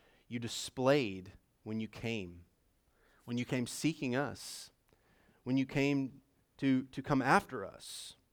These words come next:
because you knew there's no one who seeks you,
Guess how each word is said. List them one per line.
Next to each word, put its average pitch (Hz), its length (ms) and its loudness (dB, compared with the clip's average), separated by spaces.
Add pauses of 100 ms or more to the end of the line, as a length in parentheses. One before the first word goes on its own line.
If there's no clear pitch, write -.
(520)
because 131 260 0
you 135 80 4
knew 156 400 2 (840)
there's 123 240 -2
no 131 320 6
one 175 320 2
who 156 140 -4
seeks - 380 -6
you, 101 260 -6